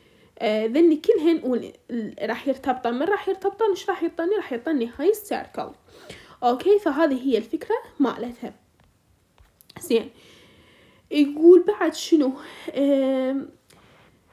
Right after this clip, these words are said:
آه، يقول بهاي السيركل راح يصير عندي أنستموسيزات هواي، وهاي الأنستموسيزات،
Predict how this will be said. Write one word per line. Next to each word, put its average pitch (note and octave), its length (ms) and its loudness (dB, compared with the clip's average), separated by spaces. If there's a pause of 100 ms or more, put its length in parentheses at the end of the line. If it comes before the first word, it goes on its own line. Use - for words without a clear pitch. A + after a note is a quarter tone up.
(640)
آه، D4 300 2
يقول C#4+ 360 0
بهاي G#4+ 340 4
السيركل F4 520 0
راح E4 140 -2
يصير G4 240 0
عندي D4+ 280 2
أنستموسيزات C#4+ 1000 -2
هواي، C4+ 420 2
وهاي D4+ 240 0
الأنستموسيزات، B3+ 1120 -4